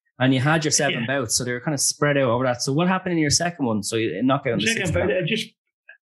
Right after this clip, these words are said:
Speaker 2: it was a six rounder. I was one going into the last round, and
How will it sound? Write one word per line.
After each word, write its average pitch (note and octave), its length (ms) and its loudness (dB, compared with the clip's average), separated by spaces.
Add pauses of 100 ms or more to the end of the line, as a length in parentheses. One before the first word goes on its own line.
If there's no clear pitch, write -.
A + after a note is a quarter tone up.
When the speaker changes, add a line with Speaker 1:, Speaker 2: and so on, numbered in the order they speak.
(460)
Speaker 2:
it G#3+ 100 -2
was E3+ 140 6
a C#3+ 40 4
six A3 280 -2
rounder. G3+ 320 0
I - 160 -6
was F3 180 0
one G#3+ 200 0
going G3+ 140 -2
into F3+ 220 0
the D#3+ 60 2
last D#3 320 0
round, E3+ 220 -2
and E3 180 -6